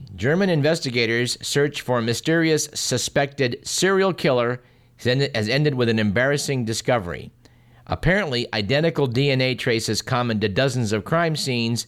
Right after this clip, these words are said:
stemmed from contaminated cotton swabs.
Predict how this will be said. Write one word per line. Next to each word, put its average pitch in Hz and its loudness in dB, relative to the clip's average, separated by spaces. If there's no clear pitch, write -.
stemmed 131 -2
from 120 -2
contaminated 120 0
cotton 120 -2
swabs. 80 -4